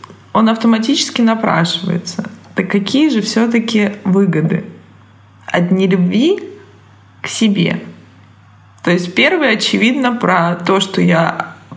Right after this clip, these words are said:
отдаю ответственность за свою жизнь, вкладываю в руки кого-то или чего-то. Какие ещё? То есть явно же там что-то есть,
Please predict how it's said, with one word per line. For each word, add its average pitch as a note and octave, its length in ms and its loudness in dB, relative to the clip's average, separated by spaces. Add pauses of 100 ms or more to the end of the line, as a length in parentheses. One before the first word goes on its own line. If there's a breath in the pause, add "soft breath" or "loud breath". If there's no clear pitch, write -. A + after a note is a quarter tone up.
(140)
отдаю F3+ 760 2
ответственность F3 1040 -2 (160)
за E3+ 160 0
свою E3+ 380 0
жизнь, F3 420 0 (160)
вкладываю F3 680 0
в F#3 60 -2
руки D#4+ 320 0
кого-то F3 720 -2 (640 loud breath)
или B3 240 0
чего-то. F3 600 -2 (1500 loud breath)
Какие A#3 600 0
ещё? - 540 0 (340)
То G3+ 80 2
есть G3+ 180 -2
явно D4+ 340 2
же G#3 140 2
там G3 200 0
что-то G#3+ 360 0
есть, F#3 500 0